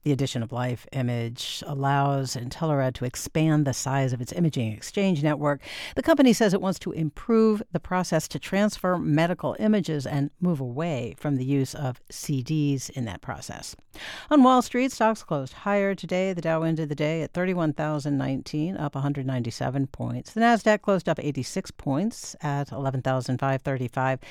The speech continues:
The S and P five hundred closed at thirty-eight ninety-nine, up twenty-six points. Marketplace has a full range of business news at six thirty here on W B U R.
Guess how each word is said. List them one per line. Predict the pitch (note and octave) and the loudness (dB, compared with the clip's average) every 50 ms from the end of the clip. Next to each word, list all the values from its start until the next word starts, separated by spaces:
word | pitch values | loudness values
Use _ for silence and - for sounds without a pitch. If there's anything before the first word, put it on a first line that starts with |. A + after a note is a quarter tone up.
| - - - - - - - | -18 -18 -18 -18 -20 -8 0
The | - B3+ | 6 6
S | B3+ A3 - | 6 8 6
and | A3 | 4
P | A3+ A3+ | 4 6
five | - G#3+ G3 F#3 | 6 6 6 8
hundred | F#3 A3 A3+ G3 G#3 F#3 - | 8 6 8 6 6 4 4
closed | - G#3 F#3+ G3 G3 F#3 - | 4 4 4 4 4 2 -2
at | - - | -4 0
thirty-eight | G3+ G#3+ G#3 G#3 F#3+ E3+ D3 C#3 | 0 2 2 2 2 2 2 2
ninety-nine, | D3 C#3+ C#3+ C3+ C3+ B2+ C3+ C#3+ D3+ E3 F3+ E3+ D3+ | 2 0 0 0 0 -2 -2 -2 -2 -2 -2 -2 -4
up | D#3+ - - | -4 -6 -8
twenty-six | - - B2+ B2+ B2+ - - - G3 G3 - - | -8 -4 -4 -4 -4 -6 -6 -6 -6 -6 -8 -12
points. | - - - - A#2 C#3+ - - - - | -12 -10 -10 -8 -8 -10 -10 -12 -8 -2
Marketplace | - D4+ C#4+ - - - - C#3 C3 - | 0 0 0 0 -2 -4 -2 -2 -2 -2
has | - B2 A#2+ | -2 -4 -4
a | - | -4
full | - C3+ C3 A#2+ | -4 -6 -4 -2
range | B2 B2 B2 A#2+ - | -2 -2 -2 -4 -4
of | C3+ A#2+ | -6 -6
business | - B2+ A#2+ - A#2+ A#2 - - | -6 -6 -6 -6 -6 -8 -6 -6
news | C3 B2 B2 B2 - | -6 -6 -6 -8 -10
at | - B2 - - | -12 -12 -12 -12
six | - - F3 - - | -10 -10 -10 -10 -6
thirty | - C4 A3+ F#3+ D3+ A#2+ | -2 -2 -2 -2 -2 -4
here | - - C#3 C3+ - | -4 -4 -4 -4 -2
on | - D3 D#3 E3+ D#3+ - | -2 -2 -2 -2 -2 -4
W | - G#2+ - B2 B2+ | -6 -6 -4 -4 -4
B | A#2 C3 | -2 -2
U | C3 C3+ A#2+ | -2 -2 -2
R. | - - - | -4 -6 -12